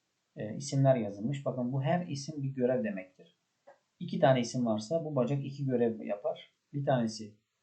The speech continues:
e, port görevidir. Giriş çıkış yaparsınız. Bir tanesi de,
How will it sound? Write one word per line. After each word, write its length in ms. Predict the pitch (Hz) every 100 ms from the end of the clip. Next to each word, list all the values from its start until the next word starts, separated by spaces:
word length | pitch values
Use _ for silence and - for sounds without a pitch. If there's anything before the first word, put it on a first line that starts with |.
| _ _ -
e, 300 | 101 101 101
port 320 | 156 165 170
görevidir. 420 | 139 107 98 143
Giriş 300 | 143 123 135
çıkış 280 | - 147 135
yaparsınız. 640 | 113 95 92 120 147 - -
Bir 120 | -
tanesi 380 | 160 135 117 107
de, 240 | 135 139